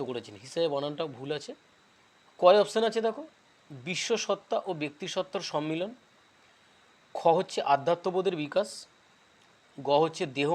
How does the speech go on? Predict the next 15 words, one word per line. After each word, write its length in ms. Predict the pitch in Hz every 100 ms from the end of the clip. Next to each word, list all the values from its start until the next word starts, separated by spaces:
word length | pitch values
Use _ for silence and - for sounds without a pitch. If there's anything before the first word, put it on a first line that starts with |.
| 160
মন 120 | 170 170
ও 20 | 170 143
আত্মার 240 | 120 156 156
বিকাশ 220 | 160 202 208 - - _ _ -
এবং 160 | 135 151 135
ঘ 20 | - 127
হচ্ছে 280 | 151 - 202 220 _ _ _ _ _ -
উন্নততর 640 | 170 175 196 226 214 214 226 - _ _ -
আদ-, 240 | 139 143 - 147
অধ্যায় 300 | 147 180 208 180
জীবনে 240 | 190 202 151
প্রবেশ। 260 | 98 95 - - _ _ _ _ _ _
এর 140 | - 135 -
সঠিক 260 | 147 190 190
উত্তর 160 | 190